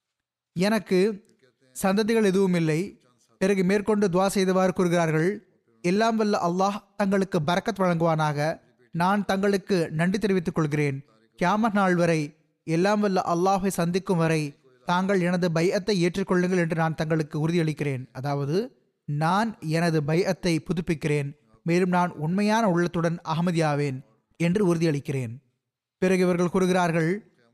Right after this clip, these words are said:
"அஹ்மதியா கொள்கையை தவிர எனக்கு வேறு எந்த கொள்கையும் இல்லை." சில எதிரிகள், "இவர்கள் அஹ்மதி எல்லாம் கிடையாது, வெறுமனே அஹ்மதிகள் கிளப்பி விடுகிறார்கள்" என்று கூறினார்கள். ஆனால் இவர்களுடைய ரெக்கார்டட் அறிக்கை முன்னால் இருக்கிறது. இதற்கு பிறகு அந்த எதிரிகள் வாய் அடைத்திருப்பார்கள்.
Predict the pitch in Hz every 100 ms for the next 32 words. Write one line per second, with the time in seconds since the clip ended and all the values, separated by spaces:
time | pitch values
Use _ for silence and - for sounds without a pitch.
0 | - 147 185 202 202 202 202 185 185 190
1 | 185 180 170 165 165 190 - 156 170 185
2 | 170 156 185 170 180 202 - 190 208 208
3 | 180 156 135 - _ _ _ _ - 160
4 | 156 151 180 170 151 190 _ - 160 156
5 | 151 147 165 170 160 160 160 156 156 147
6 | 139 170 156 151 156 151 151 156 151 147
7 | - 156 165 151 147 147 143 147 143 139
8 | 147 139 135 127 165 226 _ _ _ _
9 | 143 151 156 170 - _ - 156 160 160
10 | 160 139 139 160 190 208 196 156 160 -
11 | 165 196 160 156 156 143 139 143 131 143
12 | 202 _ _ _ - 156 156 170 165 165
13 | 156 147 127 - 156 147 160 165 156 147
14 | - 151 151 143 143 143 131 139 127